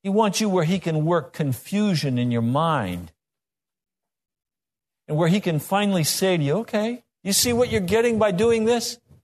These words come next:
Now just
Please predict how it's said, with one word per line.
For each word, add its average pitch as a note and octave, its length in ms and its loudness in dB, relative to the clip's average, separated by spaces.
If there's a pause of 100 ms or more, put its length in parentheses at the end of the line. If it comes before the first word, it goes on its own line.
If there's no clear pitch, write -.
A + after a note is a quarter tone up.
(1900)
Now F3+ 140 -2
just F3+ 380 0